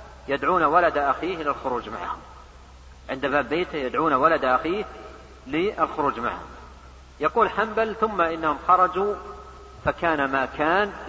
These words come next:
سجن من سجن وقتل من قتل." هذه النتيجة، سجن من سجن وقتل من، من، من قتل. وأيضًا ما يحدث في مثل هذه الفتن من إراقة الدماء وضياع، ضياع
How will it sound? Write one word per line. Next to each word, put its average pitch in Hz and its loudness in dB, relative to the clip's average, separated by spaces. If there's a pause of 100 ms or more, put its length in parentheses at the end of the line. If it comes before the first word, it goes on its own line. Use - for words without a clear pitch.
سجن 147 0
من 135 0
سجن 196 -2
وقتل 180 0
من 127 0
قتل." 107 -6 (840)
هذه 151 -2
النتيجة، 117 -4 (140)
سجن 156 -2
من 127 -4
سجن 196 -4 (720)
وقتل 143 -2
من، 127 -4
من، 120 -6
من 131 2
قتل. 208 -2 (480)
وأيضًا 185 4
ما 170 2
يحدث 160 -2
في 143 -8
مثل 139 -6
هذه 135 -2
الفتن 147 -4
من 127 -6
إراقة 135 4
الدماء 123 -2 (1000)
وضياع، 117 0 (1300)
ضياع 127 2